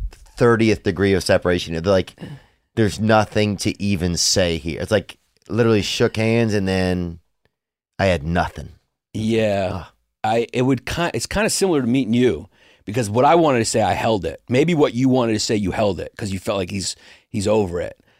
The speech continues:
Speaker 2: Like, I would have opened with a twenty-one Jump Street thing, 'cause that's my closest emotional tie to Johnny.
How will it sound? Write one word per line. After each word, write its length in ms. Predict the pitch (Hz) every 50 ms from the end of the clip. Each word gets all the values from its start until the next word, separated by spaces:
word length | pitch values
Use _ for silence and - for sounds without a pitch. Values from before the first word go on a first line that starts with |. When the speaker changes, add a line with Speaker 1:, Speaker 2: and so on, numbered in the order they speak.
| _ _ -
Speaker 2:
Like, 260 | - - 98 98 87 -
I 140 | - 135
would 160 | 139 139 143 120
have 80 | 117 107
opened 260 | 120 113 - 107 107
with 80 | 104 95
a 20 |
twenty-one 400 | 92 - - 110 104 95 95 95
Jump 240 | 92 113 117 113 104
Street 240 | - 107 92 82 -
thing, 180 | 107 92 92
'cause 160 | 85 - 101 90
that's 300 | 98 98 98 - - 95
my 300 | 98 98 104 104 104 95
closest 460 | - - - 110 98 - 98 - -
emotional 520 | 98 90 98 104 107 - - - 107 98 90
tie 400 | - - 113 107 101 107 107 104
to 120 | - 117
Johnny. 460 | 95 101 110 113 117 120 127 139 151